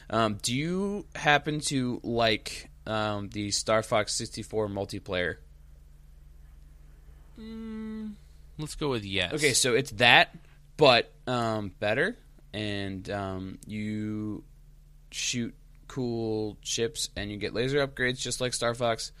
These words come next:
Speaker 1: You can do barrels just like Star
Speaker 2: Is
Speaker 1: Fox.
Speaker 2: it, wait, is it, it's not only multiplayer, though? It's just
Speaker 1: Uh,
Speaker 2: that, or
Speaker 1: definitely,
Speaker 2: it
Speaker 1: it's definitely only multiplayer.
Speaker 2: Uh, yeah, I mean, those kind of games are cool in theory.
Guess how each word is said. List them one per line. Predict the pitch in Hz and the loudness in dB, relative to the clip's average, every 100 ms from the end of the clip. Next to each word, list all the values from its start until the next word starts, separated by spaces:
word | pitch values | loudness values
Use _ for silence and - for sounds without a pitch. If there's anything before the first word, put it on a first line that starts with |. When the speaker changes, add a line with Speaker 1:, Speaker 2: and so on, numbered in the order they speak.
| - - | -20 -16
Speaker 1:
You | - | -10
can | 101 | -6
do | 95 | -4
barrels | 95 107 117 120 117 | 2 4 4 2 0
just | 123 - | -2 -2
like | 113 110 | -2 0
Star | 110 | 0
Speaker 2:
Is | 110 | 2
Speaker 1:
Fox. | 120 104 107 - | 2 2 2 -2
Speaker 2:
it, | |
wait, | 104 104 | -2 -4
is | |
it, | 104 - | -4 -8
it's | 104 - | -6 -4
not | 110 | -4
only | 98 98 | -4 -8
multiplayer, | 98 90 101 110 110 | -8 -8 -8 -4 -4
though? | 110 123 131 - - - | -2 -4 -6 -12 -20 -12
It's | 98 | -8
just | 104 101 | -2 4
Speaker 1:
Uh, | 113 | 6
Speaker 2:
that, | 107 95 | 6 2
or | 95 | 2
Speaker 1:
definitely, | 120 120 113 107 | 2 2 -2 -2
Speaker 2:
it | - | -4
Speaker 1:
it's | - 107 | -6 -6
definitely | - 107 107 92 | -2 -2 -2 -6
only | 101 104 | -8 -8
multiplayer. | 104 - 98 92 90 - - - - - | -10 -12 -12 -10 -10 -12 -18 -20 -20 -14
Speaker 2:
Uh, | 117 113 107 107 104 104 92 - - - - - - - - - - - - - - - - - - - - - - - - | -10 -6 -6 -4 -6 -8 -10 -18 -20 -20 -20 -20 -20 -20 -20 -20 -20 -20 -20 -20 -20 -20 -20 -20 -20 -20 -20 -20 -20 -20 -4
yeah, | 170 156 139 120 113 | 2 6 6 6 4
I | 110 | 2
mean, | 131 131 | 0 0
those | 147 156 | -2 -2
kind | 165 | -2
of | 117 | -2
games | 98 101 95 | 0 -2 -2
are | 90 | -6
cool | - 95 92 | -8 -6 -4
in | 85 | -6
theory. | 92 90 98 110 | -6 -4 -4 -4